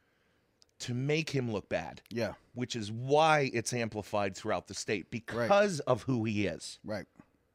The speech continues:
Speaker 1: That's what he's doing. He could turn it into something that's helpful because people remember that. I've known Republican legislators that knew what they were doing and that helped, but people
Speaker 2: Yeah.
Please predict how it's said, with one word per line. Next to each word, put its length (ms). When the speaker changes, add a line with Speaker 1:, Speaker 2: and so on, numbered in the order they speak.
Speaker 1:
That's 320
what 140
he's 120
doing. 200
He 120
could 160
turn 340
it 100
into 200
something 380
that's 180
helpful 320
because 280
people 340
remember 400
that. 300
I've 220
known 300
Republican 580
legislators 640
that 200
knew 240
what 160
they 100
were 120
doing 320
and 80
that 120
helped, 240
but 140
people 220
Speaker 2:
Yeah. 140